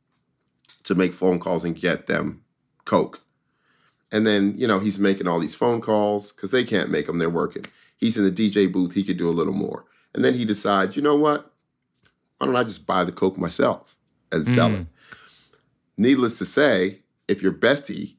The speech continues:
Speaker 1: is a coke dealer, there's
Speaker 2: Yeah.
Speaker 1: always cocaine around. So I
Speaker 2: Yeah.
Speaker 1: think the version of me that makes me cringe was the, uh, the addict that panicked people around him.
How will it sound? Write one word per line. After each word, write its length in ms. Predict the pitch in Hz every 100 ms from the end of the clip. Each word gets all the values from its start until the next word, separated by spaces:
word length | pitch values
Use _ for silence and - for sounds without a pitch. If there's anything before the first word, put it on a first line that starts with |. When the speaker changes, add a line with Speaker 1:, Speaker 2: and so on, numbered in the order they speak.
| _ _ _
Speaker 1:
is 120 | 185
a 60 | -
coke 300 | 127 156 -
dealer, 360 | 92 - - _ _ _ _
there's 180 | 104 107
Speaker 2:
Yeah. 360 | 110 104 104 85
Speaker 1:
always 560 | 107 107 110 101 92 87
cocaine 540 | - 85 87 87 90
around. 280 | 76 71 - - _ - - -
So 180 | - 104
I 120 | 117
Speaker 2:
Yeah. 120 | 104
Speaker 1:
think 200 | 104 95
the 80 | 104
version 500 | 92 110 113 107 101
of 160 | 95 95
me 380 | 98 104 117
that 200 | 98 92
makes 340 | 90 95 95 -
me 180 | 92 -
cringe 680 | - - 113 92 82 85 -
was 360 | 92 87 - - _ _
the, 360 | 87 82 85 -
uh, 100 | - 175 _
the 180 | - 95 -
addict 500 | 110 117 90 - - _ _ _ _ -
that 440 | 101 85 - - _ _ _ _ _ _ - -
panicked 760 | - - 131 117 90 - - -
people 400 | - 98 87 82
around 500 | 82 82 82 82 78
him. 220 | - -